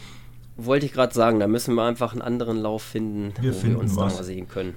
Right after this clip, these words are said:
Speaker 2: Ähm,
Speaker 1: <laughs>
Speaker 2: was mich interessieren würde, für die Leute, die vielleicht auch im Flachland wohnen und sagen, also ein Berg-Ultra wär schon mal cool. Also eine Folge hatten wir ja da, da schon mit dem, mit dem Jürgen aus Holland,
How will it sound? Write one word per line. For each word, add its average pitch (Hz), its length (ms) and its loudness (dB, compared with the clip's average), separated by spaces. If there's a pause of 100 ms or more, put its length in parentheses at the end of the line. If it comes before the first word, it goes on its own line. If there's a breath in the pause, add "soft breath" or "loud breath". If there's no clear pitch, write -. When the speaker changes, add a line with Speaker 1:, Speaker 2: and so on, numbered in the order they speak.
(160)
Speaker 2:
Ähm, 110 680 8
Speaker 1:
<laughs> - 60 -6
Speaker 2:
was 117 220 4
mich 160 160 4
interessieren 170 580 8
würde, 165 220 4
für 131 240 4
die 139 160 2
Leute, 143 340 6
die 123 160 0
vielleicht 113 340 2
auch 139 220 4
im 120 180 2
Flachland 123 640 2 (120)
wohnen 170 580 4 (160)
und 123 220 4
sagen, 123 280 6
also 110 280 4
ein 117 240 2
Berg-Ultra 123 640 4
wär 110 140 6
schon 131 200 4
mal 156 220 4 (100)
cool. 185 300 6 (480 loud breath)
Also 110 200 6
eine 113 120 6
Folge 120 420 6
hatten 139 220 8
wir 113 160 6
ja 107 100 8
da, 104 240 4
da 113 120 4
schon 120 240 2
mit 117 160 0
dem, 113 400 4
mit 110 180 0
dem 110 140 4
Jürgen 135 340 4
aus - 520 -2
Holland, 139 420 6